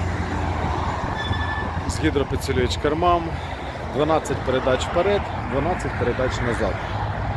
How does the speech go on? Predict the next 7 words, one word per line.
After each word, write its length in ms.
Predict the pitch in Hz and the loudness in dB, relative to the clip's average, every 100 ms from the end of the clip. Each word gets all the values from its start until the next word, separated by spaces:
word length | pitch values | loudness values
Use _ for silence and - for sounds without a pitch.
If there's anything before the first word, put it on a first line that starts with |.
| - - | -2 2
В 40 | |
даній 260 | 190 170 160 | 2 4 2
моделі 360 | 156 151 147 135 110 - | 0 2 2 2 -2 -2
тракторця 560 | 143 131 143 - - 131 101 - - - - - - - - - 123 | 0 2 0 0 -2 -2 -2 -4 -4 -6 -8 -8 -6 -6 -6 -6 -4
така 140 | 131 123 | 0 2
от 100 | 113 | 0
уже 160 | 113 110 | -2 -2